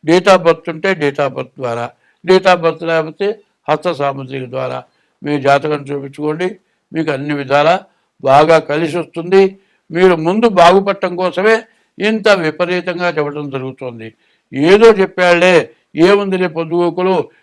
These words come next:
మీ డబ్బుల కోసమని కాదు చెప్పేది. మీ జాతకం కరెక్ట్గా ఉంటే అంతా బాగానే ఉంటుంది. వేలికి దెబ్బ తగిలిందండి, డాక్టర్ ఏం చెబుతాడు? "ఇంజెక్షన్ చేయించుకోరా, క్లీన్ చేయించి కట్టు కట్టుకోరా" అంటాడు. ఏ చిన్న దెబ్బ లేని ఊరుకుంటే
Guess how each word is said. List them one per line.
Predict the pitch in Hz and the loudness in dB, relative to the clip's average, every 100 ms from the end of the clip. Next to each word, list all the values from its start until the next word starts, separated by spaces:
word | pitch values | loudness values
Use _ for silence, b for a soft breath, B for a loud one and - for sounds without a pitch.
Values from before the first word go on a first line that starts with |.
| b - | b -4
మీ | 165 | -2
డబ్బుల | 156 131 156 196 | 0 -2 -2 -2
కోసమని | 202 185 165 165 | -2 -4 -6 -4
కాదు | 156 147 | -2 -2
చెప్పేది. | - 143 165 147 120 107 _ _ _ | -6 -12 -8 -6 -8 -14 _ _ _
మీ | 151 160 | -2 0
జాతకం | 139 143 170 190 185 | 4 4 4 0 -2
కరెక్ట్గా | 165 151 - 165 156 | -2 -2 -4 -2 -2
ఉంటే | 147 190 226 _ _ _ | -2 -4 -6 _ _ _
అంతా | 151 156 208 | -6 0 2
బాగానే | 180 170 160 | 4 2 2
ఉంటుంది. | 151 143 143 131 113 _ _ _ 147 | -2 -6 -10 -12 -14 _ _ _ 0
వేలికి | 160 220 269 262 | 6 8 6 2
దెబ్బ | 233 220 | 0 2
తగిలిందండి, | 220 208 196 175 170 160 151 151 147 _ _ 165 | 4 4 2 -2 -4 -2 -2 -2 -6 _ _ 0
డాక్టర్ | 156 170 190 | 2 2 -2
ఏం | 190 | -4
చెబుతాడు? | 185 175 185 190 185 185 _ _ 135 | -4 -2 -2 -2 -4 -8 _ _ -8
"ఇంజెక్షన్ | 156 190 - 180 | -4 -4 -4 -8
చేయించుకోరా, | 180 170 156 175 180 | -6 -6 -6 -2 -2
క్లీన్ | 175 156 156 160 | -2 -4 -6 -4
చేయించి | 165 165 165 | -6 -6 -8
కట్టు | 151 143 160 | -8 -8 -10
కట్టుకోరా" | 151 160 151 143 | -12 -10 -10 -8
అంటాడు. | 135 139 127 - _ _ | -10 -12 -18 -20 _ _
ఏ | 190 214 202 | -2 -2 -4
చిన్న | 160 180 | -8 -2
దెబ్బ | 208 165 | -2 0
లేని | 170 165 156 | -4 -4 -8
ఊరుకుంటే | 151 151 170 175 214 | -10 -12 -14 -10 -10